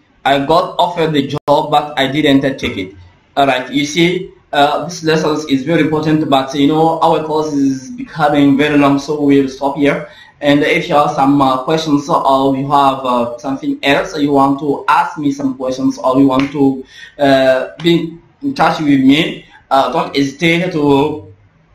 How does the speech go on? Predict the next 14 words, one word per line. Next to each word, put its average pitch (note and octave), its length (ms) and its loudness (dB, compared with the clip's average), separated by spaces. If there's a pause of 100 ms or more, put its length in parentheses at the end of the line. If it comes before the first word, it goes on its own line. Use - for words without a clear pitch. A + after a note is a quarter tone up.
(240)
write E3+ 280 0
me F3 180 0
down D#3 240 2
here. C3+ 200 0
Here D#3+ 280 2
is D3+ 140 0
my C3 260 0
email. D3 500 0 (260)
Okay, D3+ 440 2
Dragon D3+ 340 2
Kilo, D3 680 2 (200)
uh, C3+ 540 2 (300)
dot, D3+ 520 0
uh, C3+ 360 -2